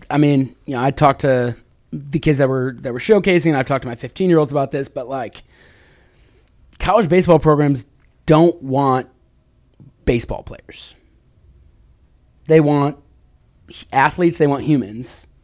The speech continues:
The ones that just want baseball players are the ones that don't really care about you.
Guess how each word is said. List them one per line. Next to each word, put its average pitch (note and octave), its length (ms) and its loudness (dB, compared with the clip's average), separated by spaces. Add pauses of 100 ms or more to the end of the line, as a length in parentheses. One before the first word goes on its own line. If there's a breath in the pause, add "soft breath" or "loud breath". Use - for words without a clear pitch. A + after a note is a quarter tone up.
(800)
The C#3+ 160 2
ones E3+ 300 4
that F3+ 160 6
just D3 340 2
want D#3+ 220 4
baseball C#3+ 360 2
players G#3 580 -6 (540)
are D3 80 0
the D3+ 100 4
ones E3 240 4
that E3 240 0
don't D3 240 -2
really C#3 340 -6 (120)
care G#2+ 360 -12
about - 340 -16
you. A2+ 280 -18